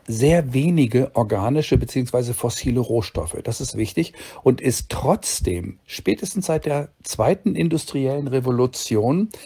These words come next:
ein extrem effizienter Wirtschaftsstandort.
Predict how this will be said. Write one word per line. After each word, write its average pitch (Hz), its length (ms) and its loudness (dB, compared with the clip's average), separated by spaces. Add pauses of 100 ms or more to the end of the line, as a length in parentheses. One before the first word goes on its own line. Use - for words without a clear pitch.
(220)
ein 123 160 4
extrem 131 720 0
effizienter 127 800 -2
Wirtschaftsstandort. - 1160 0